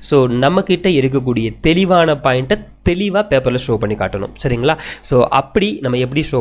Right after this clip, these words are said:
பண்றது அப்படிங்கிறத தான் இந்த வீடியோல ஒவ்வொரு விஷயங்களா பார்க்க போறோம், சரிங்களா? இந்த வீடியோ சீரிஸ்ங்கிறது இந்த ஒரு கேள்விகளோட ஸ்டாப் பண்ண போறது கிடையாது. இது மாதிரி எக்கச்சக்கமான கேள்விகள், நாங்க உங்களுக்கு கேள்விகளை நாங்க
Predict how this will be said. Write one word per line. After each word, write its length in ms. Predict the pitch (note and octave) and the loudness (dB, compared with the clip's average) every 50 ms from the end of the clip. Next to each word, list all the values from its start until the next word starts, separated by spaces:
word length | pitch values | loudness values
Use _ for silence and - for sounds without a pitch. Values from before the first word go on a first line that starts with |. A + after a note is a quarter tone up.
| - - | -4 -4
பண்றது 320 | A2 G#2+ A2 G#2 G2+ G#2+ G2+ - | -4 -4 -4 -4 -4 -6 -6 -6
அப்படிங்கிறத 420 | - A#2+ A#2+ A2+ A2 G#2+ G#2 G2 G2+ - | -4 -2 -2 -2 -2 -2 -4 -4 -4 -2
தான் 120 | C3 E3+ E3+ - - - - - E3+ | -2 -2 -2 -4 -8 -16 -6 -2 0
இந்த 100 | F3+ F#3 D3+ | 2 2 2
வீடியோல 320 | B2+ A#2 A#2 A2 B2 F3+ A#3+ B3 - - - - C#3+ | 0 0 0 2 2 2 0 0 -4 -12 -2 2 2
ஒவ்வொரு 260 | E3 G#3 A3+ C#4 D4+ G#3+ F3+ | 2 4 4 2 2 2 2
விஷயங்களா 360 | - - E3+ C#3+ C3 B2 C#3+ C#3+ B2+ | 0 0 0 0 0 0 0 0 0
பார்க்க 220 | G#2+ G#2 - A2+ - | -2 -2 -2 -4 -6
போறோம், 200 | G#2 G2+ G2+ A#2+ - | -6 -6 -6 -8 -6
சரிங்களா? 300 | C3 B2 B2 B2+ D#3+ F3 D#3+ C3+ | -4 -2 0 0 0 2 2 2
இந்த 120 | B2+ C3 B2+ C3+ | 0 0 0 0
வீடியோ 200 | D#3+ D#3+ E3+ D#3+ D#3+ D#3+ | 0 2 2 0 0 0
சீரிஸ்ங்கிறது 560 | C#3+ C#3 C3 B2+ A#2+ B2 A#2 A#2+ C#3 D#3 F3 | -2 -2 0 0 -2 -2 -2 -2 0 0 0
இந்த 100 | D#3+ C3 A2 A#2 | 0 0 2 2
ஒரு 100 | C#3 C#3 B2 - | 2 2 0 0
கேள்விகளோட 520 | - F3 F#3 F3+ E3+ D3+ C#3+ C3 A#2 A2 C#3 - | 0 0 0 0 0 0 2 0 0 0 -2 -4
ஸ்டாப் 180 | - A#2 G#2+ - | -4 -6 -4 -4
பண்ண 120 | C3 A#2 G#2 - | -4 -4 -4 -4
போறது 240 | G#2+ G#2 G2+ G#2+ G2+ | -4 -4 -4 -4 -4
கிடையாது. 380 | G#2 G2 G2+ G2 G2+ G#2 D3+ G3+ A#3+ - - - - - - | -4 -4 -4 -4 -2 -2 -2 -2 -4 -6 -10 -16 -8 -6 -2
இது 100 | D3 C#3+ C#3+ C#3 | 0 2 2 2
மாதிரி 180 | B2+ C3+ E3 G3 - C#3+ C3+ | 2 2 2 2 2 0 2
எக்கச்சக்கமான 560 | C#3 - G3 G3 - - - E3 C#3+ B2+ A#2+ A#2 - | 2 0 -2 -2 -2 -4 -2 0 0 0 0 0 0
கேள்விகள், 400 | C#3 D3+ D#3 C#3+ D3 E3 G3+ G#3 - - - _ - C3+ C#3 | 0 0 0 0 0 0 -2 -2 -4 -12 -12 _ -2 0 2
நாங்க 260 | C#3+ E3+ G#3 A#3 A3+ G#3+ F3+ C#3+ | 2 2 0 0 0 0 0 0
உங்களுக்கு 360 | D3 D3+ D3 D3 C#3+ - F3+ F3 - - | 0 0 0 0 -2 -2 -6 -6 0 0
கேள்விகளை 420 | D3 D3 C#3+ C3+ C3 C3 B2 B2+ D3+ C#3+ | 2 2 2 0 0 0 0 0 0 -2
நாங்க 160 | A#2+ G#2+ G#2+ | -2 -2 -2